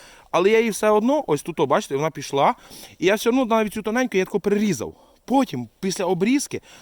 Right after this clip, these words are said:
сюди підуть соки, і вона вам рубане ось таку гілку, чітку, мощну. Тепер дивіться, бачите, який результат получився. Це все в плодових,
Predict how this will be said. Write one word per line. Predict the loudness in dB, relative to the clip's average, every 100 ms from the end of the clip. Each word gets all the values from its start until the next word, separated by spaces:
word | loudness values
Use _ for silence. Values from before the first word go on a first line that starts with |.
| -20 -18
сюди | -8 0 0
підуть | 0 -6 -6
соки, | -4 -6 -6
і | -6 -4
вона | 0 0 0
вам | 0 0 0
рубане | -2 -2 0 2 2
ось | 0 -4
таку | -6 -2 -2
гілку, | 0 -4 -4 -4
чітку, | -2 -2 -4
мощну. | -2 0 -2 -8 -18 -20 -20 -20 -18
Тепер | 0 0 0
дивіться, | -2 -2 -2
бачите, | 2 0 0
який | -6 0
результат | -2 -2 -2 0 0 -4 -20 _
получився. | -8 -6 -2 0 -2 -6 -18 -20 -20 -20 -8
Це | 0 0
все | 2 0
в | 0
плодових, | -2 2 2 2 -2